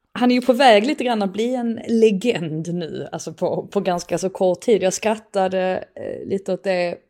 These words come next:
för jag vet inte om ni såg att Wayne Rooneys äldsta son tog en bild med Marcus Rashford i helgen och så skrev han bildtexten "Legend".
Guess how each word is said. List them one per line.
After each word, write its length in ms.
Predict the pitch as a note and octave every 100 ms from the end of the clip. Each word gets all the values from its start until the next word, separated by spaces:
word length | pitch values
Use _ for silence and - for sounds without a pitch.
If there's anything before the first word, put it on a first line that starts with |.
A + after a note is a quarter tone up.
| _
för 80 | -
jag 20 |
vet 160 | F#3 F3
inte 160 | F#3+ F#3
om 40 |
ni 100 | F3+
såg 360 | - F#3 F3+ E3
att 160 | E3
Wayne 380 | F#3 F3 E3+ E3+
Rooneys 640 | F#3 F3 E3+ E3 F#3+ -
äldsta 520 | - F#3 E3+ E3 - D#3
son 560 | - F#3+ G3+ G#3+ G3 - - - _ -
tog 160 | G3 F#3
en 140 | F3
bild 360 | E3+ F#3+ G3+ G3+
med 280 | F#3+ F3 E3+
Marcus 360 | E3+ E3+ E3 F3+
Rashford 640 | E3+ - - F#3+ G#3 G#3 -
i 280 | F#3+ F#3+ -
helgen 400 | F3+ E3 D#2 A#2 - _ _ _
och 100 | -
så 120 | D#3+
skrev 380 | - G3 E3 D#3
han 320 | D3+ C#3+ D3 -
bildtexten 800 | F#3 F3 - D#3+ - - C#3+ D3+ - _
"Legend". 720 | E3+ E3+ D#3+ - E2 F2 A2